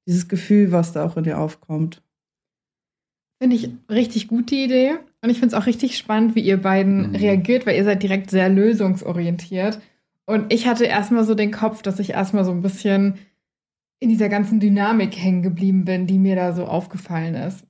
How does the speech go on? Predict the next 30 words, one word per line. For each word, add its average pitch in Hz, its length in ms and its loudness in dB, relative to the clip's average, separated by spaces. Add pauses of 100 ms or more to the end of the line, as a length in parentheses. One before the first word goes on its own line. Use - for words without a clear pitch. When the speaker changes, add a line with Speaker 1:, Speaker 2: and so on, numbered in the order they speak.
Speaker 2:
Also 202 180 4
ich 190 60 4
Speaker 1:
Mhm. 185 60 4
Speaker 2:
find - 100 4
das 220 100 -2
mit 220 120 0
der 190 100 -2
Kasse 226 440 -2
richtig 220 380 -10
gut. 285 300 -4 (260)
Ist 196 100 -6
jetzt 220 180 0
die 208 60 -2
Frage, 208 340 -2
ob 190 120 -8
sie 214 120 -4
die 190 200 -4
Orga 190 300 0
übernehmen 190 460 2
würde. 226 240 0
Aber 190 280 -2
wie 196 60 0
du 190 140 -2
auch 196 200 -4
sagst, 180 300 -8
ich - 140 -18
würde 196 160 -10
es, - 100 -20
glaub 185 260 -4
ich, 196 200 -2